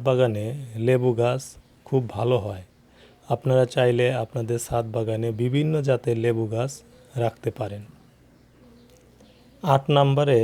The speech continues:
যে গাছটির কথা বলবো সেটি কামরাঙ্গা গাছ। ছাদ বাগানে একটি থাই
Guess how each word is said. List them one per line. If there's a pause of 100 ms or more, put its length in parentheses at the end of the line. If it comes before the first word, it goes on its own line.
যে
গাছটির
কথা
বলবো
সেটি
কামরাঙ্গা
গাছ। (1800)
ছাদ
বাগানে (560)
একটি (420)
থাই